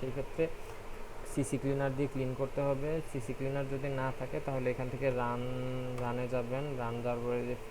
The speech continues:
পার্সেন্ট, তারপর টেম্প, এই কমান্ডটা দিয়ে ওকেতে ক্লিক করবেন।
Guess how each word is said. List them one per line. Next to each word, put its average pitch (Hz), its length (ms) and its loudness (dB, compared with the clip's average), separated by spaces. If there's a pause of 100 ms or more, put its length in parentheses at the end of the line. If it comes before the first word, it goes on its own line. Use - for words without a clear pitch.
(480)
পার্সেন্ট, 139 440 0 (200)
তারপর 120 260 2 (140)
টেম্প, 135 300 2 (240)
এই 127 100 0
কমান্ডটা 120 380 2
দিয়ে 120 180 2
ওকেতে 117 320 0
ক্লিক 123 180 -4 (100)
করবেন। 135 380 0